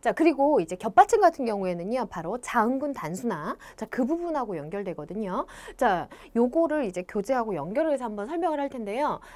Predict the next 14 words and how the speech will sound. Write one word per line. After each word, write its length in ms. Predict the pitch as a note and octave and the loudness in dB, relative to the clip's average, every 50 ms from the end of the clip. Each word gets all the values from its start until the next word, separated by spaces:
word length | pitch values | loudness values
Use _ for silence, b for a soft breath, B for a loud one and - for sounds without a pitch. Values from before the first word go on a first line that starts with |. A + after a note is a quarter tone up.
| B | B
자, 80 | B A3+ | B 4
음절 340 | G#3 A3+ C4 C4+ F#4+ F#4+ F#4 | 4 4 4 2 2 2 2
끝소리 300 | G4 G4+ - A#4+ G#4+ F#4 | 0 0 2 2 2 2
규칙은 520 | D#4+ C#4+ - - - C4+ B3 B3+ D#4 D#4+ | 2 0 -6 -6 -4 -4 -2 -2 -2 0
딱 140 | - G4 G4+ | -2 -2 0
일곱 360 | B3 A3 A3+ A#3 C#4 G#4 G#4+ - | 2 2 4 4 4 4 2 2
개밖에 800 | - C4+ - D#3 D3 - _ - E3 D3+ D#3+ F3 G3 F#3 E3 D3 | -4 -2 -2 -2 -4 -6 _ -10 -8 -6 -6 -4 -4 -6 -6 -6
소리 240 | - - G4 G4+ G#4 | -4 -2 -2 0 0
날 100 | F#4 E4 C4+ - | 0 -2 -4 -4
때 80 | B3 G#3+ | -6 -4
날 160 | E3+ C3+ C#3+ | -4 -4 -6
수가 300 | - - - C#4 - A3 | -6 -8 -8 -4 -2 -2
없다라는 640 | D3+ C#3+ - - - D#4+ E4+ C#4+ A3 F3 E3+ F3+ F3+ | -2 -2 -2 2 4 4 4 4 4 2 0 -4 -6
규칙이에요. 640 | F3+ F3+ F3+ - - G3+ F3+ D#3 C3+ B2+ B2+ C#3+ | -8 -8 -10 -12 -14 -12 -10 -10 -8 -8 -8 -10